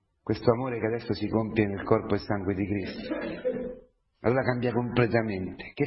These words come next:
farò oggi? Che farò oggi in quella situazione? Che farò oggi con questa persona? Cancella la misericordia prima di ogni cosa, l'amore prima di ogni cosa.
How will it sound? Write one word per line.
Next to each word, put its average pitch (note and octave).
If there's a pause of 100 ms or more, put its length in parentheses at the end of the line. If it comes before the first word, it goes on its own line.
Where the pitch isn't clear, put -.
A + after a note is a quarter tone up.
(120)
farò A2
oggi? C3+
Che C3
farò B2
oggi A#2
in A2
quella A2
situazione? G#2+
Che A#2+
farò A#2+
oggi A2+
con G#2
questa A2+
persona? D#3 (240)
Cancella G2+ (560)
la A2
misericordia A2 (140)
prima B2+
di A2
ogni G2+
cosa, F2
l'amore A#2
prima G#2
di F#2+
ogni F#2+
cosa. -